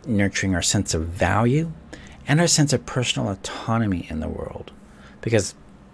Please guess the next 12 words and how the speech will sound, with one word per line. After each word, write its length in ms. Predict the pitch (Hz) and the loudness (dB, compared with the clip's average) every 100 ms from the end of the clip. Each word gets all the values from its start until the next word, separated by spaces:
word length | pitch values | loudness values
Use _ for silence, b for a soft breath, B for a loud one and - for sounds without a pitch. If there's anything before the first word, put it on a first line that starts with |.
| - | -6
trauma, 600 | - 131 120 117 113 110 - - - - | 2 8 10 10 8 2 -6 -16 -20 -12
abuse, 440 | 95 95 104 101 - | -8 0 2 2 0
harm, 680 | - - - 98 98 95 95 | -8 -8 -2 2 2 2 0
neglect, 540 | 92 101 104 98 - - B B B B B B - | 0 4 6 4 2 -16 B B B B B B 2
they 100 | 147 | 6
make 180 | 170 151 | 6 6
the 80 | 131 | 8
world 200 | 127 110 | 8 8
a 40 | |
very 180 | 110 101 | 4 4
scary 400 | - - 104 87 | 4 4 2 2
place. 720 | - - 104 - - - - | -2 -4 -4 -4 -8 -10 -12